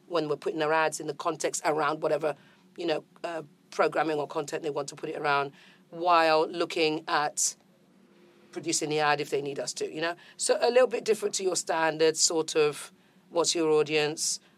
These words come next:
We'll go and, you know, assess the data, we'll come back, we'll deliver you this, but then you now need to go and speak to the broadcaster or whoever it is, wherever it is you're going, to now actually have it fulfilled, because we don't necessarily do that bit. We know both sides.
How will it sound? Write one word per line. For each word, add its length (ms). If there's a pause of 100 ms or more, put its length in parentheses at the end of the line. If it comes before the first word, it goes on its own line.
(160)
We'll 120
go 180
and, 280 (100)
you 220
know, 360
assess 320
the 100
data, 600 (380)
we'll 120
come 280
back, 420 (300)
we'll 120
deliver 320
you 160
this, 220
but 100
then 140
you 100
now 160
need 140
to 80
go 140
and 80
speak 200
to 80
the 60
broadcaster 720 (280)
or 120
whoever 240
it 60
is, 160
wherever 200
it 80
is 80
you're 100
going, 340 (180)
to 80
now 180
actually 260
have 140
it 80
fulfilled, 320
because 360 (640)
we 140
don't 140
necessarily 280
do 140
that 140
bit. 220
We 160
know 160
both 220
sides. 460